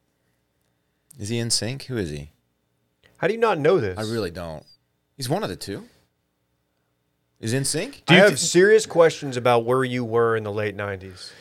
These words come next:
Speaker 1: I, all, every member of, minus J T, he's obviously N sync, but every, everyone else, I'll get 'em all confused. I don't know who's in what group.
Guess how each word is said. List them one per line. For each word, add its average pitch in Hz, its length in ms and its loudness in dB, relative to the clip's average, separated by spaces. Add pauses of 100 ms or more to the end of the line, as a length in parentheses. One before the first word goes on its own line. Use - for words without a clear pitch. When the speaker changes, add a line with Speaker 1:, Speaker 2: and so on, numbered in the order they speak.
(100)
Speaker 1:
I, 208 240 2
all, 214 280 6
every 196 260 6
member 202 280 2
of, 147 200 6 (520)
minus 135 320 -2
J 104 220 -2
T, 98 220 -8
he's 92 200 -6
obviously 90 460 -6
N 82 100 -12
sync, 76 320 -8 (260)
but 101 240 -2
every, 156 220 0
everyone 147 440 -2
else, 139 240 -4 (100)
I'll 135 240 0
get 127 120 -2
'em 101 100 -4
all 87 100 -6
confused. 80 420 -12
I 117 60 0
don't 104 100 -2
know 80 40 -4
who's 85 180 -4
in 78 180 -10
what 78 180 -12
group. 78 320 -12